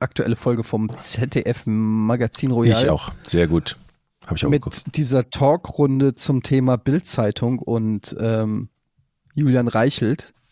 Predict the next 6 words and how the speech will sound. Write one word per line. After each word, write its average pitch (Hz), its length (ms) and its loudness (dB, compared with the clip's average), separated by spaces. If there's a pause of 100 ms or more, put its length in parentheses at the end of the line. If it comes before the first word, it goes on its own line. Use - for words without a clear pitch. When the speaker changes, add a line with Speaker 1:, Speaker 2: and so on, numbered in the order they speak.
(680)
Speaker 2:
Mhm. 78 360 0 (140)
Speaker 1:
Und 117 160 0
das 123 240 2
haben 147 120 2
die, 123 280 4 (100)
äh, 120 120 0